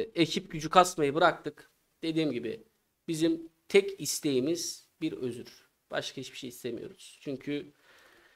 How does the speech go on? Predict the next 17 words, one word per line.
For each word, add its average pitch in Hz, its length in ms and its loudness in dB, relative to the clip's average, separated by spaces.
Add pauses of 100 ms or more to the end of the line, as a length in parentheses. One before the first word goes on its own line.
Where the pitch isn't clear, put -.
(840)
yıprandık. 156 840 2
Anlatabiliyor 135 500 -4
muyum 117 160 -4
arkadaşlar? 113 480 -10
Yıprandık. 110 720 -10 (1400)
Şimdiye 165 440 2
benim 160 220 0
iki - 180 -8
yüz 160 160 -4
yirmi 156 220 2
yıldız, 127 280 -4
iki 131 180 -14
yüz 135 80 -4
otuz 131 220 -8
yıldız 127 220 -10
olmam 120 320 -4
lazımdı. 107 440 -14